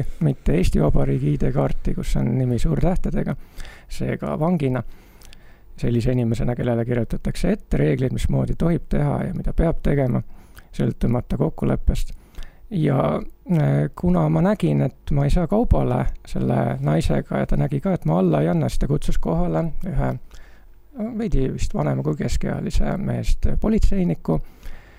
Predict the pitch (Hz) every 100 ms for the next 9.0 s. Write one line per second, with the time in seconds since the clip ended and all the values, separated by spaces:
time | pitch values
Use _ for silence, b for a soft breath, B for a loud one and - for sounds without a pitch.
0 | B - 143 139 135 - - - 131 -
1 | 139 - - - 147 - 196 - - -
2 | - - 202 214 180 160 156 175 180 -
3 | 175 180 147 135 135 139 143 139 - -
4 | - 262 - - - 143 143 208 220 170
5 | - - 147 151 165 - 139 151 147 156
6 | 147 - - 143 151 139 151 143 147 151
7 | 165 135 - B B B B B - 175
8 | 131 139 131 - - - - 156 151